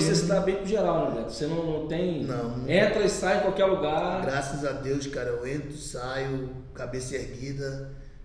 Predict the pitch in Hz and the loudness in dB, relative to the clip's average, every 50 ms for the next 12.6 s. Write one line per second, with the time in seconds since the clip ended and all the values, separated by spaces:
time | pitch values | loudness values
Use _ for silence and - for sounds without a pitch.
0 | - - - - 117 117 117 120 - - 139 135 135 139 - 143 143 143 143 135 | -16 -16 -16 -14 -14 -12 -12 -12 -8 -8 -8 -6 -6 -6 -6 -4 -6 -4 -4 -6
1 | 135 - 131 135 135 135 139 135 135 135 139 147 143 135 - - - 160 143 131 | -6 -6 -8 -8 -6 -4 -4 -4 -4 -4 -6 -8 -8 -8 -8 -8 -6 -6 -6 -6
2 | 131 135 135 123 - 123 - - - 135 135 131 131 127 123 123 127 131 139 131 | -6 -6 -8 -8 -10 -12 -12 -10 -10 -8 -8 -6 -4 -6 -6 -6 -8 -10 -8 -8
3 | 120 117 113 - - - - - - - - - - - - - - - 120 131 | -8 -8 -10 -12 -14 -14 -14 -14 -14 -14 -14 -16 -16 -16 -18 -14 -8 -6 -4 -4
4 | - 165 156 - 175 170 156 - - - 135 131 135 127 - - 135 135 135 131 | -4 -4 -2 2 2 2 2 2 0 -4 -4 -4 -4 -6 -6 -6 -4 -2 -2 -2
5 | 123 113 - - - - - - - - - - - - - - 139 135 135 135 | -2 -2 -4 -8 -10 -12 -14 -16 -16 -16 -16 -16 -16 -14 -12 -8 -6 -6 -6 -6
6 | 139 139 135 127 123 123 117 113 - - - - - - - - - - - - | -6 -4 -4 -4 -2 -4 -4 -4 -6 -6 -10 -12 -14 -14 -16 -16 -16 -14 -14 -14
7 | - - - - - - - - - - - - - - - - - - - - | -14 -14 -14 -14 -14 -12 -12 -12 -12 -12 -12 -12 -14 -14 -16 -16 -14 -10 -2 2
8 | 165 185 175 175 170 170 156 151 156 147 - 143 135 127 131 131 135 - - - | 4 4 6 6 4 4 4 4 2 2 2 2 0 -2 -2 -4 -4 -6 -6 -6
9 | 123 113 - - - - - - - - - - - - 120 127 131 131 127 - | -8 -8 -8 -10 -10 -10 -10 -8 -8 -8 -10 -10 -10 -10 -8 -8 -8 -6 -6 -6
10 | - - - 151 - 127 - 127 117 - - - 117 107 - 127 120 117 - - | -6 -4 -4 -4 -4 -4 -6 -6 -8 -10 -10 -10 -8 -8 -8 -6 -6 -6 -8 -8
11 | - 123 110 110 117 123 131 131 127 123 117 117 107 - - - - - - - | -8 -8 -8 -8 -8 -8 -8 -8 -8 -8 -8 -8 -10 -10 -12 -14 -16 -16 -14 -12
12 | 120 123 - - - 120 117 117 120 120 120 | -12 -10 -10 -8 -6 -6 -6 -6 -6 -8 -8